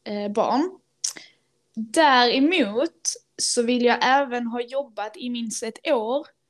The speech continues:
för att få ut, eh, så här, eh, eh, jag tr-, jag tror det heter föräldrapenning. Så här kunna ta mammaledigt och få, liksom, så här. Ja, ni förstår vad jag menar. Eh,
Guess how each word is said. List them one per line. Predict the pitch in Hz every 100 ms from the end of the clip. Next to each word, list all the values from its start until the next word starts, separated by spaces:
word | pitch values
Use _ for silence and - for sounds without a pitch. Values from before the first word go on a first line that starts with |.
| _ -
för | - 247 233
att | 226 226 - - _ _ -
få | -
ut, | 233 254 226 214 _ -
eh, | 214 214 208 - _ _
så | -
här, | 226 220 214 208 214
eh, | 220 220 220 233 _ _ _ _ _ _ _ _ _ _ _ _ _ _ _ _ -
eh, | 220 202 202 - - - _ _ -
jag | -
tr-, | 254 -
jag | 247
tror | - 311
det |
heter | 240 -
föräldrapenning. | - 247 254 262 - - 240 - - 214 - _ _ _ _ _ _ _ _ -
Så | 269 277
här | 262
kunna | 254 247
ta | 240 240
mammaledigt | 233 226 208 208 202 208
och | 208
få, | 214 208
liksom, | 208 - 214 208
så |
här. | 208 - - _ _ _ _ _ _ _
Ja, | 269 277 - -
ni | 277
förstår | 285 359
vad | 277
jag | 240
menar. | 240 202 165 - - - _ _
Eh, | - 254 247 240